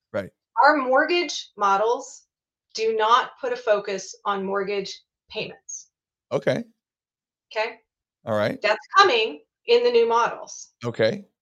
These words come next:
Speaker 2: Our mortgage models today are looking at the likelihood that you will default on any account in the next two years.
Speaker 1: Okay. So that's kind of the,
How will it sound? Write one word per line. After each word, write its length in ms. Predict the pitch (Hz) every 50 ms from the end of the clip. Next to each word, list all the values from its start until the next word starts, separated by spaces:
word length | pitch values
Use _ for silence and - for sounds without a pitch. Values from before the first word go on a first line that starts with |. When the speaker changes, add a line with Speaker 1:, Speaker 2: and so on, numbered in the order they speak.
| _ _ _ _ _ _ -
Speaker 2:
Our 180 | 226 220 220
mortgage 440 | 233 247 269 302 311 359 359 359 -
models 580 | 294 269 240 240 240 240 233 240 - - - _ _
today 580 | - 247 247 277 302 294 - - - - - - _ _ _ _ _ _ _ _ _ _ _
are 160 | 220 240 233
looking 340 | 226 240 247 - 311 311 285
at 140 | 277 277 -
the 80 | 240
likelihood 600 | 220 220 220 226 - - - 220 220 190 220 202 185
that 160 | 202 185 -
you 120 | 214 247 254
will 120 | 262 254
default 540 | - 233 226 - - 214 196 196 190 - - _ _ _
on 260 | 208 220 233 233 233 - _ _ _
any 220 | 294 311 269 202 120
account 320 | 110 - - - - - _ _ - _ _ _ _ _ _ _ _ _ _ _ _
in 160 | - 277 277 254
the 80 | 233
next 300 | 202 165 - - - -
two 80 | - 185
years. 480 | - - - - - - - - - _ _ _ _ _ _ -
Speaker 1:
Okay. 360 | 107 117 - 107 101 - 135 _ _ _ _ _ _ _ _ _ _ _ _ _ _ _ _ _ _ _ _
So 120 | _ - 139
that's 240 | 123 143 143 - -
kind 240 | - 151 143 139
of 100 | 131 113
the, 400 | 104 120 113 113 113 110 110 87